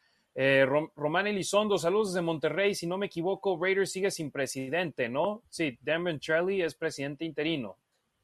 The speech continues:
igual que Bisaccia, es head coach interino y en estos momentos tiene el cargo. Compa Marínez, "¿cuántos años pasamos buscando quarterback? Desde el dos mil tres al dos mil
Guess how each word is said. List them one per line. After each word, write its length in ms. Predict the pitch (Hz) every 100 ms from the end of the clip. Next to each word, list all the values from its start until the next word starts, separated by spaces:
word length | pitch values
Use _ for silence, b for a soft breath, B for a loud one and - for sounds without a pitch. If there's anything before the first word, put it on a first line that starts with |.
| _ - _
igual 340 | 110 120 123 131
que 100 | 156
Bisaccia, 640 | 131 139 139 - 202 214 _ _ _
es 220 | 123 123
head 140 | 139 123
coach 240 | 139 131
interino 400 | 139 123 131 175
y 60 | 175
en 80 | 123
estos 220 | - 135
momentos 560 | 131 120 120 165 170 b b b
tiene 180 | - 127
el 120 | 113
cargo. 420 | - 127 117 107 - B B -
Compa 260 | 185 208
Marínez, 380 | 202 214 208 175
"¿cuántos 340 | 208 208 196
años 220 | 208 214 185
pasamos 460 | 202 175 190 180
buscando 420 | 165 - 190 196 -
quarterback? 540 | 202 196 165 147 113
Desde 240 | 123 117
el 100 | 117
dos 220 | 117 117 120
mil 340 | 160 180 160
tres 400 | 170 185 214 202
al 200 | 175 147
dos 200 | 131 120
mil 640 | 127 151 170 170 165 156